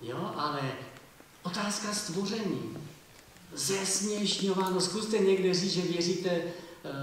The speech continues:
v, v, že Pán Bůh stvořil během šesti dnů a sedmý den odpočinul. Jo, takže prosím vás, jako,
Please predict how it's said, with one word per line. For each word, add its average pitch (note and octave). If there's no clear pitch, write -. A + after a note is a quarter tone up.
v, D3
v, -
že E3
Pán F3
Bůh D3+
stvořil D#3+
během D#3
šesti -
dnů D#3
a C#3
sedmý D3
den C#3
odpočinul. C3
Jo, B2+
takže C3
prosím B2+
vás, A2
jako, -